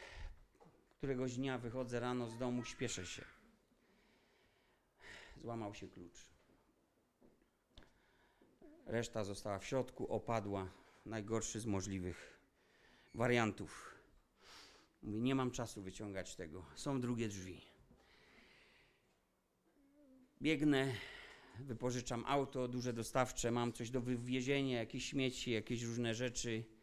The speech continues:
Okazuje się, że w pewnym momencie tylne prawe koło zostało zaciśnięte. Nie kręci się.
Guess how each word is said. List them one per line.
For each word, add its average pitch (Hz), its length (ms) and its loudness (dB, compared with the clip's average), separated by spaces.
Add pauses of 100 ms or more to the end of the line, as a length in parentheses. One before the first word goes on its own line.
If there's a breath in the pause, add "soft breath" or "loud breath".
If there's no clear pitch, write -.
(840 soft breath)
Okazuje 123 520 2
się, 123 220 -2
że 110 120 -2
w 107 60 -14
pewnym 127 300 2
momencie 120 340 0
tylne 131 400 0
prawe 117 340 2
koło 113 340 4
zostało 107 440 2
zaciśnięte. 104 800 -2 (120)
Nie 120 180 -6
kręci 110 400 0
się. 92 260 -2